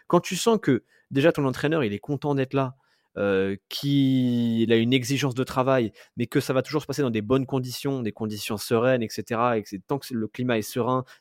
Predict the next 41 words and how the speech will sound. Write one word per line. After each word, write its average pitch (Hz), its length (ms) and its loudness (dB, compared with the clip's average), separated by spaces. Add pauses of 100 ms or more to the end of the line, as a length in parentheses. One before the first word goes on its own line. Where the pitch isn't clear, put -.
tant 143 100 4
que - 80 -4
c'est - 120 0
sain, 190 360 2 (340)
bah, 113 100 2
la 110 80 4
concurrence, 139 540 -2
euh, 101 300 -4
la 98 120 -2
concurrence 135 420 -4
est - 20 -2
saine, 185 260 0
tu 123 140 -8
vois. 117 140 -4 (300)
Donc 127 120 -12
moi, 208 100 -2
je, 147 200 2
je 127 80 -4
suis - 80 -8
d'accord 147 220 0
avec 165 100 0
toi, 190 100 2
il 160 40 4
y 135 40 4
a 113 60 6
un 113 140 6
changement 170 380 4
de 160 80 4
mindset. 147 420 2 (360)
Après, 170 220 6
est-ce 160 100 6
que - 80 0
c'est 160 140 4
pas 156 160 2
l'effet, 156 280 4
euh, 120 600 6
l'effet, 123 340 0
euh, 98 960 0
nouveauté ? 123 500 0 (600)
On 143 100 6
verra, 131 420 4